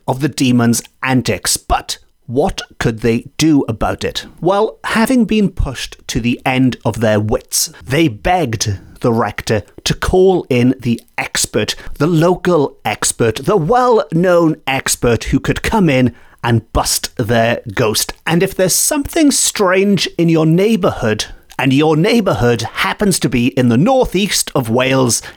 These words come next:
in the Victorian age, then you call in Griffiths the Exorcist. And the rector didn't need much convincing to do so, because even before the parishioners went to him,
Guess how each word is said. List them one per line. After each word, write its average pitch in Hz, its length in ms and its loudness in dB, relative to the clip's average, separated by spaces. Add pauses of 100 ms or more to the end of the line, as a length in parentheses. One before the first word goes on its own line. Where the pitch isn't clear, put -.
(120)
in 147 140 2
the 135 60 2
Victorian 208 920 0
age, 117 480 0 (160)
then 151 180 2
you 240 240 2
call 214 320 2
in 151 300 2 (480)
Griffiths 233 720 0 (120)
the 147 360 0 (300)
Exorcist. - 800 -2 (400)
And 220 320 0
the 214 160 0
rector 220 580 0 (340)
didn't 202 400 2
need 143 320 2
much 139 400 0
convincing 127 640 2
to 120 80 -2
do 123 220 2
so, 113 280 0 (120)
because 247 480 0
even 262 340 4
before 269 440 0
the 196 100 0
parishioners 185 640 0
went 226 340 2
to 143 80 -2
him, 107 300 -2